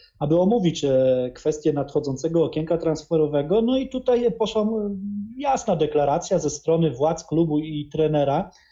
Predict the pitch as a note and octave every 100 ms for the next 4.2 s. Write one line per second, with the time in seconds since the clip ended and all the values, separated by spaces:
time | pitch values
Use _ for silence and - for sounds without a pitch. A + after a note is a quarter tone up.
0 | _ _ - D3+ D#3 D3+ D3 F3 G3+ G#3
1 | A3+ G#3 G#3 G3 - - G#3 A3 - G3+
2 | F#3 F3 F3 E3 D3 D#3+ D#3 D3 - D#3+
3 | D3+ D#3 D3 - C3 A#2+ B2+ C3+ C3+ C3
4 | C3